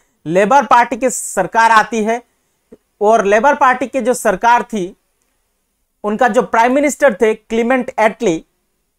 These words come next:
which had, who had a soft corner for the Indians, और इसीलिए वो चाहते थे कि इंडियंस को पावर सौंप दिया जाए, मतलब इंडिपेंडेंस दे दिया जाए,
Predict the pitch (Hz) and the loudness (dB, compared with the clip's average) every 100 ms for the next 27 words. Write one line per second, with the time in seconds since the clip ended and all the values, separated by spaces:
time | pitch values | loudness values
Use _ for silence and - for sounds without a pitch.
0 | _ _ 156 240 254 - - 233 247 196 | _ _ -6 -4 -4 -8 -2 0 0 -4
1 | _ _ _ _ _ _ 269 285 254 240 | _ _ _ _ _ _ -2 2 2 2
2 | 262 262 _ _ _ - - 262 262 - | 0 0 _ _ _ -12 -2 -2 -2 0
3 | 226 220 226 214 185 196 185 160 180 226 | 0 0 -2 -4 0 0 0 -4 -6 -8
4 | 262 - _ _ _ _ _ _ _ _ | -10 -18 _ _ _ _ _ _ _ _
5 | _ 240 226 214 226 285 294 302 202 247 | _ 2 2 2 -4 -2 0 0 0 -2
6 | 247 208 208 269 - 175 - _ _ _ | 0 -2 2 0 0 -6 -8 _ _ _
7 | _ _ _ - 220 - 226 233 277 285 | _ _ _ -12 -10 -4 -2 2 2 2
8 | 269 - 269 262 214 196 233 254 - 226 | 0 0 -2 0 2 2 2 0 0 2
9 | 240 190 233 190 160 131 160 _ _ _ | 2 2 0 0 0 -4 -6 _ _ _
10 | _ _ _ _ - 190 247 - 220 226 | _ _ _ _ -6 -2 -4 -4 -4 -4
11 | 185 240 247 269 196 233 196 214 165 147 | -2 -2 -2 -4 0 0 2 -2 0 -2